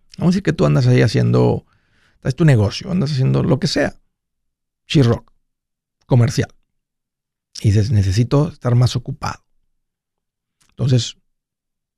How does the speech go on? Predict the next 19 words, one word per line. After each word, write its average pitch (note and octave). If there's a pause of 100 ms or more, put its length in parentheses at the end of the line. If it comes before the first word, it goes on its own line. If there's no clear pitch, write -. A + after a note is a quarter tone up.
(800)
le B2+
hablas B2
a C#3+
la C#3
secretaria, B2+
no, C#3
no A#2
va A#2
a A#2
tom-, B2+
no A#2+
te C3
va B2+
a B2+
tomar B2+
la C3+
llamada A#2+
de A#2
un A#2